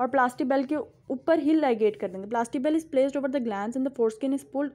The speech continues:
over the plastibel। The ligature is then tied firmly around the foreskin and is tightened over the groove of the plastibel। प्लास्टिबल के ग्रूव के ऊपर अच्छा खासा टाइट कर देंगे। Foreskin distal to the ligature, जहाँ हम टाइट कर रहे हैं, इसके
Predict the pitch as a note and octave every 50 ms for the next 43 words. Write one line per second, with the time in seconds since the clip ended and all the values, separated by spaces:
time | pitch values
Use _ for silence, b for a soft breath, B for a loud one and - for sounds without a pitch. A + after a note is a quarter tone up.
0 | - - A#3+ B3 C#4 C4 D4+ B3 C4 A3 G3 - - G3 G3+ C4 A4+ A4 - -
1 | _ _ _ b b b b b b b b b b C4 C#4 C#4+ C#4+ C4+ B3 C#4
2 | C#4 - E4 F4 F#4 F4 F4+ E4+ D#4+ D#4+ C4+ D4+ D#4+ D#4+ - - - E4 F#4 G#4+
3 | G#4 F#4 D#4 C4+ B3+ A#3+ A#3 A#3 A#3 B3+ B3 - B3 A3 A3 A3 - C#4 D4 F#4
4 | F#4+ C#4 B3+ B3 B3 - - A#3+ A3+ A3 C4 C4 B3+ B3 A3 A#3+ A#3 C#4 C4 A3+
5 | A3 A#3+ B3 A#3+ B3 G#3+ G#3 A3+ A3+ A3 G3 F#3+ - G3 F#3 F#3 F#3 G3 _ b
6 | b b b b b b b B3+ B3 B3 B3 C4 B3+ C#4 C4+ D4 B3+ A3+ B3 B3+
7 | A3+ - - C#4 B3 C#4 C#4 C4 - C4 B3+ - C#4+ C4 C4 B3 C4 B3+ A#3+ G#3+
8 | G3 F#3+ - G3+ F3 F#3 F#3 F3+ F3+ F3+ b b b b b b b - E4 E4
9 | F4+ F4+ F4+ - G4+ F#4 C#4 D#4 - - F4+ F4 E4+ F4+ F#4+ F#4+ F#4+ F4 C#4+ C#4
10 | B3+ C4 B3+ A3 C#4 B3 C#4 E4+ F4+ E4+ E4 C#4 B3+ C4+ C4 - - C4 C4 C#4
11 | C4+ B3 - C4+ C4+ - - D#4+